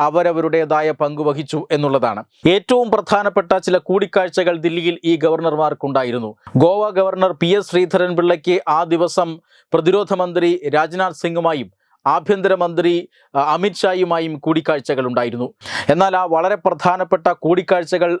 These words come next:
റദ്ദാക്കിക്കൊണ്ടാണ് അദ്ദേഹം സമയം ഒട്ടും വൈകാതെ ദുരന്തമുഖത്തേക്ക് തിരിച്ചത്. തൻ്റെ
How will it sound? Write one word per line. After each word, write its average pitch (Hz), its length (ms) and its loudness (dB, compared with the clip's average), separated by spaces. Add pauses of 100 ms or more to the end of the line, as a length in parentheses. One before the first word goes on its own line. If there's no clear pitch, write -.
(160)
റദ്ദാക്കിക്കൊണ്ടാണ് 160 840 0 (380)
അദ്ദേഹം 175 300 0 (160)
സമയം 175 360 0
ഒട്ടും 185 320 -2
വൈകാതെ 170 460 0 (380)
ദുരന്തമുഖത്തേക്ക് 160 1080 -2
തിരിച്ചത്. 143 400 -2 (480)
തൻ്റെ 170 160 2